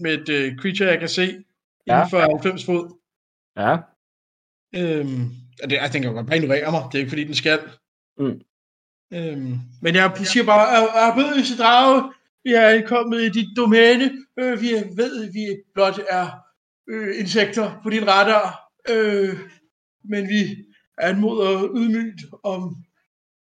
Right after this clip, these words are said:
Speaker 1: øh,
Speaker 2: Mm.
Speaker 1: til, lov til at være til stede, øh, her, hvor du hersker af Rex Domina."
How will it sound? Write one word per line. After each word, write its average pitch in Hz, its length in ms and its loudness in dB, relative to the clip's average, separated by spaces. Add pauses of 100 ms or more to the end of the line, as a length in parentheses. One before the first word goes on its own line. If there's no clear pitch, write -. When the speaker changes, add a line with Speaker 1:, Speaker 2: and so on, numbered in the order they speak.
(300)
Speaker 1:
øh, 180 400 -4 (340)
Speaker 2:
Mm. 185 200 -4 (120)
Speaker 1:
til, 214 600 -8
lov 208 160 4
til 240 100 0
at 214 160 4
være 185 220 4
til 196 100 -8
stede, 196 680 4 (240)
øh, 160 440 -6 (120)
her, 202 160 -4
hvor 175 140 -6
du 175 180 -12 (1040)
hersker 165 400 -2 (1400)
af 120 220 -8
Rex - 420 -4
Domina." 175 380 -4